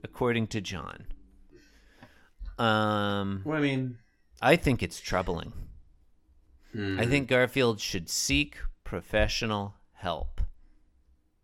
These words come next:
Speaker 2: I mean, yeah, but he's not, like, I, I don't think it's a joke about him being suicidal. I think it's a joke about, like, he's stuck in a tree, you know? And,
Speaker 1: I've
Speaker 2: and he's gonna
Speaker 1: yeah,
Speaker 2: leap
Speaker 1: he
Speaker 2: and,
Speaker 1: hates
Speaker 2: like,
Speaker 1: Nermal.
Speaker 2: it's like,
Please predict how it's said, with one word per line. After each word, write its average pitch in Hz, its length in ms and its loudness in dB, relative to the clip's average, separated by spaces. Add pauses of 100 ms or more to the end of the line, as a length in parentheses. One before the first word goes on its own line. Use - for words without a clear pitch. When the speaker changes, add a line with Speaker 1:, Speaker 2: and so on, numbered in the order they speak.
(1080)
Speaker 2:
I 208 60 0
mean, 214 260 2
yeah, 156 320 8
but 143 100 4
he's 165 180 -4
not, 165 200 6
like, 117 420 4
I, 160 320 2 (540)
I 240 60 -4
don't 254 140 2
think 190 120 0
it's - 140 0
a 123 60 2
joke 127 280 4
about 107 220 4
him 98 140 0
being 95 240 -2
suicidal. 87 720 -4
I 92 80 -8
think 101 180 -10
it's - 160 -8
a 82 60 -8
joke 87 340 -4
about, 82 400 -6
like, 76 340 -10 (760)
he's 87 180 -12
stuck 87 240 -6
in 80 80 -8
a 76 80 -12
tree, 78 440 -4 (300)
you 80 80 -12
know? 78 160 -8 (500)
And, - 100 8
Speaker 1:
I've 185 120 8
Speaker 2:
and 131 200 8
he's 123 160 6
gonna 131 180 6
Speaker 1:
yeah, 95 120 6
Speaker 2:
leap 107 140 4
Speaker 1:
he 143 80 8
Speaker 2:
and, 135 80 8
Speaker 1:
hates 131 300 4
Speaker 2:
like, 120 80 4
Speaker 1:
Nermal. 95 320 2 (1000)
Speaker 2:
it's 110 180 -4
like, 95 260 -4